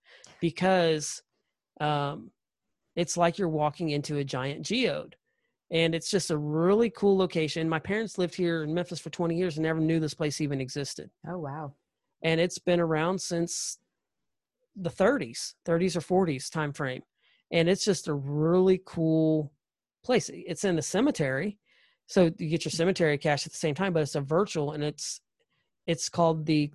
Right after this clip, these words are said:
Speaker 1: the Crystal Grotto here in Memphis is actually what it's called. But it is probably one of the coolest places, and it was a location based. Um, another one, if I can find a gadget, those are great.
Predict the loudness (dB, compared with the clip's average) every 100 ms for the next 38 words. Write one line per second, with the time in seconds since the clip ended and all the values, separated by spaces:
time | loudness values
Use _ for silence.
0 | -2 0 2 2 2 2 4 4 4 2
1 | -4 -10 -16 _ -6 -2 -2 -2 -2 -2
2 | -4 -2 2 2 0 -4 -4 -2 -2 -2
3 | -2 -2 0 2 0 -8 -8 -8 -8 _
4 | 0 4 4 6 4 -2 -4 0 2 2
5 | -2 -2 -4 -4 -8 _ 0 0 -2 -4
6 | -2 0 0 2 0 2 0 0 -2 -4
7 | -6 -12 -16 _ _ -20 -20 _ _ -6
8 | -4 -2 0 2 4 4 4 2 0 -8
9 | _ _ _ _ _ _ _ -6 2 4
10 | 4 2 2 4 4 4 4 0 -2 -8
11 | -20 -20 -20 -18 0 4 4 4 0 0
12 | -2